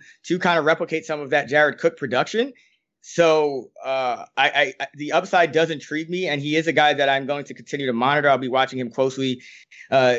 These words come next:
to see how he handles his preseason reps. But, um, talented guy and a D F S, definitely a guy you wanna watch for in, in regular season D F S, because I, I think,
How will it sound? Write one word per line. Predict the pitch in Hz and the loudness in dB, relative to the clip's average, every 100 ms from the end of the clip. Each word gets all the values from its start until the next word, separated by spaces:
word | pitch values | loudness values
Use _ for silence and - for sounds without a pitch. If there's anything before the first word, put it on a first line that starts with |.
| 127 | -2
to | 143 | -6
see | 165 | 0
how | 151 151 151 | 4 4 2
he | 147 | 2
handles | 143 147 147 135 | -2 -2 -4 -8
his | 135 | -12
preseason | - 143 143 170 175 | -10 -10 -6 -6 0
reps. | 180 208 - - | 2 2 -2 -8
But, | - 131 120 | 0 2 2
um, | 139 123 113 | 0 0 -4
talented | - 151 180 175 | -4 -2 0 -2
guy | 135 143 165 | 0 2 2
and | 147 | -2
a | 123 120 | -8 -10
D | 117 180 | 0 0
F | - | 2
S, | 160 170 - _ _ _ _ - | 0 0 -2 _ _ _ _ -2
definitely | 208 208 180 | 0 0 -6
a | 151 | -6
guy | 147 147 | -4 -4
you | 139 | -4
wanna | 143 131 | -8 -6
watch | 131 123 | -4 -6
for | - 135 120 | -8 -8 -8
in, | 127 123 113 | -8 -10 -10
in | 123 | -6
regular | 123 151 139 120 | 0 0 0 -4
season | 123 117 113 | -6 -6 -2
D | 120 | 2
F | 113 113 | 2 2
S, | 113 - - - - | -2 -2 -20 -20 -14
because | - 120 127 113 113 | -8 0 4 4 2
I, | 98 117 120 | -2 0 0
I | |
think, | 120 156 139 | 0 0 0